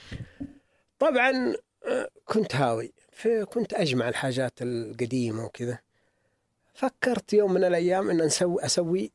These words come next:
آه، غرفة أو مجلس أو حاجة كذا، هواية،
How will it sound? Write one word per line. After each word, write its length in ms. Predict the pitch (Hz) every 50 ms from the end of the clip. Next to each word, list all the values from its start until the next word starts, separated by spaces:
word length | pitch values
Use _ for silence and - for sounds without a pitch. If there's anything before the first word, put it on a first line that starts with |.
| _ -
آه، 180 | 147 139 - - -
غرفة 520 | - 147 165 185 156 120 - - 117 90 - - - _ _ 185
أو 180 | 165 151 143
مجلس 560 | 143 151 160 139 123 117 123 123 - - -
أو 220 | - 170 160 143 123
حاجة 360 | - 156 156 151 143 135 131
كذا، 240 | - - 165 151 139
هواية، 580 | 185 285 392 381 277 196 170 143 135 135 -